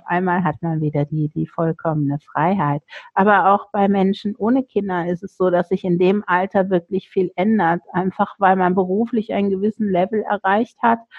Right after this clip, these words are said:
wo man sagen kann, „Ja, das ist eigentlich das, wo ich ursprünglich hin wollte.“ Und dann auf einmal merkt, „Hm, jetzt bin ich hier.“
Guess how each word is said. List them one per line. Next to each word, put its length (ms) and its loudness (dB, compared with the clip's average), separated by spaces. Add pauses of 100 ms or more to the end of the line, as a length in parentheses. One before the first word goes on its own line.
(420)
wo 320 -4
man 260 2
sagen 360 2
kann, 220 0
„Ja, 260 4
das 220 -4
ist 140 -8
eigentlich 400 -6
das, 320 -4
wo 120 -2
ich 200 -4 (120)
ursprünglich 800 0
hin 280 2
wollte.“ 460 -2 (480)
Und 140 -2
dann 180 -2
auf 180 -8
einmal 320 0
merkt, 500 -2 (480)
„Hm, 400 2 (160)
jetzt 340 -2
bin 180 -4
ich 160 -4
hier.“ 340 2